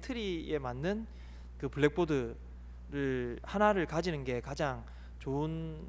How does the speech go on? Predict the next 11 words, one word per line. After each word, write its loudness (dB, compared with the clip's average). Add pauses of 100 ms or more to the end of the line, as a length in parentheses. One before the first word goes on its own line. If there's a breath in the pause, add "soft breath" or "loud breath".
(140)
방식이라고 0
생각이 -2
들고 -2 (380 loud breath)
제가 2
이제 2
비티를 4
자주 -2
이야기를 2
드리는 -4
게 0
예전에는 0